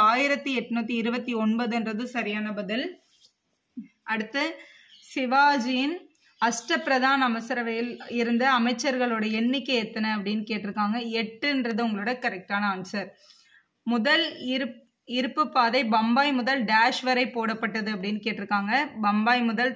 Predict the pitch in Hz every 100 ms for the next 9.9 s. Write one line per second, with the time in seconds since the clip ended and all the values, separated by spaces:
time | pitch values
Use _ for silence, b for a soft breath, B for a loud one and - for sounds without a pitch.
0 | - 233 240 262 262 220 214 214 208 202
1 | 185 226 262 233 190 - 220 277 277 -
2 | 220 208 190 - 233 294 - b b b
3 | b b b b _ - 247 285 311 330
4 | 339 262 247 269 254 226 240 277 294 269
5 | - - 294 - - 269 185 - 240 233
6 | 220 214 214 208 185 214 220 214 202 220
7 | 208 220 285 233 233 254 214 220 208 220
8 | 214 202 180 196 190 190 226 208 196 247
9 | 262 226 196 202 208 202 185 185